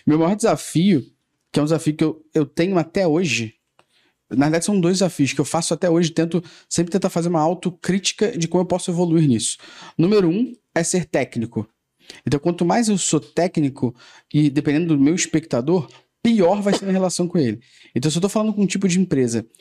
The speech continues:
que pode ser uma empresa gigantesca, mas que não tem o menor conhecimento de analytics, eu falo, "Sua taxa de rejeição está em oitenta por cento?" Eu poderia falar isso melhor. Eu poderia falar que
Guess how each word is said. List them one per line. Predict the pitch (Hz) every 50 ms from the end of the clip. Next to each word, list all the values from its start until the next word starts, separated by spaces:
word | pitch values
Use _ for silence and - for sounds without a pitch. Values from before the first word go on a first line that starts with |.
| _ _ _
que | - 143 143
pode | 143 - 147 151 -
ser | 160
uma | 156
empresa | 151 156 156 156 151
gigantesca, | 147 135 196 214 247 226 185 - - 127 120 117 - - 120
mas | 117 123 127 -
que | - 156
não | 156 147
tem | - 170
o | 175
menor | 170 175 208 202
conhecimento | - 208 196 - 175 170 170
de | 151 160
analytics, | 160 156 135 123 123 120 - -
eu | 143 127
falo, | - 139 117 113 - - - - _
"Sua | - - 202 175
taxa | - - 240 -
de | 190
rejeição | 170 160 143 - - 196
está | 196 - - 156
em | 151
oitenta | 131 127 127 - 135 127 -
por | - - 117 -
cento?" | - - 139 117 156 - - - _ - - - - - _ -
Eu | 127
poderia | 127 151 139 147 170 190
falar | - - 185 165 165
isso | 156 - -
melhor. | 139 120 117 113 107 104 -
Eu | - 127
poderia | 123 117 123 131 135
falar | - 131 127 139 147
que | - - 170 190 -